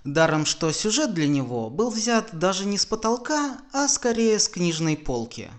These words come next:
С книжной полки, на которой стоял одноименный роман Шерли Джексон. И это тот самый случай, когда книга получилась значительно лучше своей экранизации.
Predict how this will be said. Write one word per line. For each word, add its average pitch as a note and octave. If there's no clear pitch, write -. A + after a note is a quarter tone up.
С -
книжной F#3+
полки, C#4
на F3+
которой A3+
стоял F#3
одноименный D3+
роман C4
Шерли A3+
Джексон. A2+
И C4+
это F3+
тот E3+
самый B3
случай, C#4
когда A#3+
книга D4
получилась B3+
значительно C4
лучше D3+
своей A#3
экранизации. B2